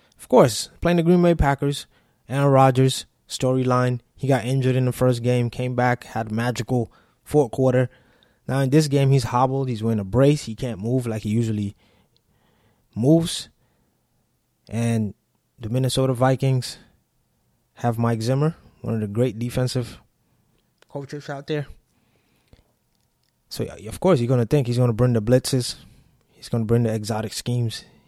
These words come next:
He's gonna come down and try to destroy Aaron. And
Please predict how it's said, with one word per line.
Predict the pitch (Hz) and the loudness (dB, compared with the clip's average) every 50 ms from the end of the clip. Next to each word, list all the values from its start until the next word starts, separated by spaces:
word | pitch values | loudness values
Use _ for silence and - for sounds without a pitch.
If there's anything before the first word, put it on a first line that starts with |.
| _ _ | _ _
He's | - 117 | -10 -6
gonna | 113 113 107 107 | -4 -4 -4 -2
come | - 120 117 113 | -2 0 0 0
down | 110 107 107 110 | 0 0 -2 -2
and | 110 104 101 98 - _ - _ _ _ _ _ _ _ _ | -2 -4 -4 -6 -10 _ -20 _ _ _ _ _ _ _ _
try | - - 120 113 | -10 -6 -6 -6
to | 107 110 104 92 | -4 -6 -8 -10
destroy | 92 104 110 113 - - - 139 147 135 107 | -8 -8 -6 -6 -6 -4 -2 0 0 0 0
Aaron. | 113 139 170 151 107 98 - _ - _ _ _ _ _ _ _ _ _ _ _ _ _ _ _ _ _ | 0 0 0 0 -2 -4 -8 _ -20 _ _ _ _ _ _ _ _ _ _ _ _ _ _ _ _ _
And | 139 143 151 151 151 147 135 | 0 0 2 2 2 0 0